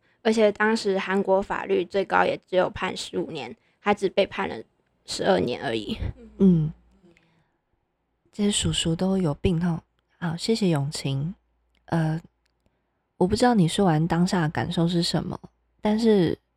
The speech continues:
Speaker 2: 我觉得无论是几岁经历这样的事情都是可怕的。我想这个分享会让许多大人反省自己。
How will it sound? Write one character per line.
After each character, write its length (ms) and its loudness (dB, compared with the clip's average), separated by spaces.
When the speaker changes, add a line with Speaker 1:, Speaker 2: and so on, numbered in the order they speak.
Speaker 2:
我 100 4
觉 140 6
得 80 8
无 180 6
论 220 4
是 120 2
几 220 -2
岁 220 4
经 260 2
历 100 4
这 180 2
样 120 2
的 100 2
事 220 0
情 180 -2
都 140 -2
是 140 -2
可 240 -8
怕 220 -4
的。 180 -18
我 120 4
想 200 2
这 120 2
个 120 2
分 220 2
享 220 0
会 180 0
让 180 2
许 240 -2
多 220 -2
大 220 0
人 160 0
反 280 -2
省 220 -4
自 160 -6
己。 240 -10